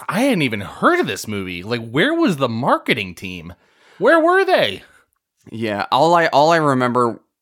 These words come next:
Speaker 2: I do remember the trailers for this, but they were very, like, it was a whole bunch of, like, hard, hardcore parkour, like, uh,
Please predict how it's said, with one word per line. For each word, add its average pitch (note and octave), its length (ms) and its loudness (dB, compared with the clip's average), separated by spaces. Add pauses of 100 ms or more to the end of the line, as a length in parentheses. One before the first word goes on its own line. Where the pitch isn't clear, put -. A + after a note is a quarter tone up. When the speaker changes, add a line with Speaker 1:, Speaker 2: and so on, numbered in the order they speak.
Speaker 2:
I C3 120 2
do C#3+ 240 0
remember B2 400 0
the G#2 120 -4
trailers G#2 560 -6
for G2+ 180 -8
this, E2 220 -8
but G#2 180 -8
they A2+ 80 -4
were A2 160 -2
very, G#2 640 -2
like, F#2+ 540 -8 (920)
it C3 80 0
was C3+ 160 0
a C#3 80 4
whole D#3 180 2
bunch D3 260 0
of, C#3 120 -8
like, A#2+ 280 -2 (200)
hard, D3 340 0 (300)
hardcore C4 420 2
parkour, A#3+ 720 4
like, B2+ 160 2 (180)
uh, B2+ 400 4